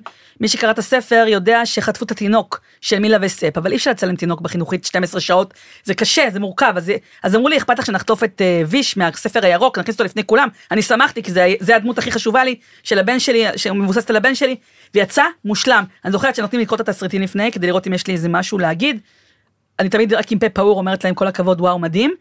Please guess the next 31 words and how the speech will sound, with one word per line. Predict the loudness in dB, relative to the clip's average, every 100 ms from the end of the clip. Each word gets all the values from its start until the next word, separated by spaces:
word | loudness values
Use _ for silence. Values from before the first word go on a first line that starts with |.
| _ _ _
וגם | 0 2 2
עכשיו, | 2 0
שהולכת | 0 -2 -2 -4 -2
לעלות | -2 -2
העונה, | -2 0 0 -2 -2
הולכת | -4 -4 -2
לעלות | -2 0 -2
העונה | -2 -2
השלישית, | -2 -4 -4 -2 -4 -8 _ _ _ _ -8
לקחו | -6 -4
חצי | -2 -2 -2 -4 -4 _ -8
מקרמל | -8 -2 -2 -2
שלוש, | -2 -2 -2 -6 -12 _
והוסיפו | -8 -6 -2 0
על |
זה | 0 -2
דברים | -4 -4 -4 -2 -4 -4 _ _ _ _ _ _ _ _ _ -8
שבטלוויזיה | -2 0 0 0 0
עובדים | -2 -4
פשוט | -4 -4
טוב, | -2 -2
ואולי | 0 -2
בספרים | -4 -4 -4
פחות, | -4 -4 -2
אבל | -2
בטלוויזיה | -4 -4 -4 -2
עובד | -2 0
וואו, | 0 0 -4 _ _ _ -4
ואני | 0
יודעת | 2 0
שזאת | -2 -2